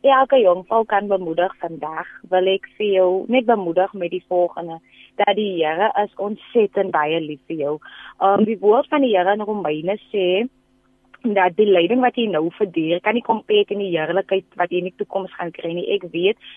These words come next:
daar's baie vrouens wat vandag miskien in 'n donker tyd in, van hulle lewe is en jy voel jy ly, maar weet net dat die heerlikheid wat op pad is, is baie groter en dat die Here vir jou in die tyd net prepare.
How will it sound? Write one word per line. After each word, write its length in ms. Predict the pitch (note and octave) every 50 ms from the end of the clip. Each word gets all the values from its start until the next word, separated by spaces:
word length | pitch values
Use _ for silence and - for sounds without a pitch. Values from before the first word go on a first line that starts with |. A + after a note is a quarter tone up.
| - - _ -
daar's 200 | F#3+ G3 F3+ -
baie 280 | F3 F3 F3 F#3+ A#3
vrouens 440 | - - A3 G#3 F#3+ G3+ G3+ G3+ F#3+
wat 200 | F#3+ F3+ F3+ -
vandag 340 | - F#3 - - D#3 D#3+ - A3+
miskien 360 | A3 G#3 _ - A#3 G#3+ G#3
in 100 | G#3+ G#3
'n 80 | G3 -
donker 460 | D#3+ D3+ D3 E3 E3 - G#3+ A3 A3+ - _ -
tyd 160 | G#3+ G#3+ - _ - F3+ F#3
in, 120 | F#3+ - _
van 120 | - - F#3+
hulle 200 | F3+ F3+ F#3 F#3
lewe 380 | E3+ D3+ D3 D#3 D#3 F3+ G3 -
is 160 | F3+ F#3 - -
en 180 | - E3+ E3+ - _ - - - -
jy 140 | E3+ G#3 G3
voel 200 | - - B3+ B3
jy 300 | A#3+ A#3+ A#3 A3+ G3+ F3
ly, 280 | E3 E3 F3 G#3+ A3 - _ _ - - _ _
maar 280 | - G#3 A3 A3 G3+ F3+
weet 280 | F3+ G3+ G#3 A#3 - C#4
net 180 | C#4 C4+ A#3+
dat 140 | A#3+ A3+ G#3+
die 180 | A3+ A3 G3+ F3+
heerlikheid 560 | F3 E3 E3+ F3 A3+ A#3+ A#3+ - - G#3 -
wat 160 | G#3+ G3+ -
op 100 | A3 G#3 _ _
pad 180 | - C4 B3+ A#3+ _ -
is, 160 | - G3 F#3 - - -
is 220 | F#3 F#3+ - F#3+ -
baie 360 | - F#3+ D#3+ D#3+ F3 G3 A3+
groter 520 | - - A3+ G3+ F#3+ G3 G3 - - G3+ G3
en 260 | - G3 F#3+ F#3+ F3+ - - - - - -
dat 120 | - G#3 G3+
die 180 | A3+ A3 G#3
Here 440 | F#3+ F#3 F#3 F#3 F#3 A3 C4 D4 D#4 - _ _ _ _ _ _ _ _ _ _ _ _ _ - -
vir 160 | - - B3+
jou 100 | B3 A#3+
in 120 | B3 A#3 F3
die 160 | - G3 -
tyd 180 | - B3 B3+ - _
net 260 | - B3+ C4 C4+ -
prepare. 720 | - B3+ B3 B3 - _ - C#4 B3 A#3 A3 G3 F3+ F3